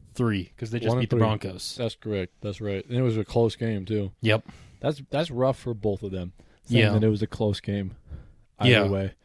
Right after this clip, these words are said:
Speaker 2: It's like, yeah, it was a close game. You won, but it was against the Broncos. It was like, yeah, it was a close game. You lost to the only oh and three team.
Speaker 1: Uh-huh.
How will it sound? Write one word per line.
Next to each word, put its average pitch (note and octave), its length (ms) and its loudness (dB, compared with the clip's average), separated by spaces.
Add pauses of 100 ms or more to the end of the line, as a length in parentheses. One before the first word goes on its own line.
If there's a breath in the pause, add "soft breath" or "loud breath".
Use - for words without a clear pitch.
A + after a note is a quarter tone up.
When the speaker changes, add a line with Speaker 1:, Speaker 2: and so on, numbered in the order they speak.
(520)
Speaker 2:
It's - 80 -10
like, A#2+ 180 2
yeah, B2 220 8
it - 20 8
was A#2+ 120 6
a C3 60 4
close B2+ 360 6
game. A#2+ 260 4
You A2+ 140 2
won, A2 480 4
but A2+ 120 2
it A#2 40 6
was A2 100 2
against A2+ 220 0
the G#2+ 80 -2
Broncos. G2+ 560 -2 (360 soft breath)
It A#2+ 60 -6
was A2+ 100 -2
like, A2 140 2
yeah, A#2+ 140 6
it A2+ 40 6
was A2 120 0
a - 40 -4
close A#2+ 280 2
game. A#2 240 0
You A#2 100 -2
lost G#2+ 720 0
to B2 140 0
the A2 100 0
only A2+ 420 0
oh A2+ 200 2
and G#2 100 -4
three A2 200 -2
team. G2+ 400 -4
Speaker 1:
Uh-huh. B2+ 460 6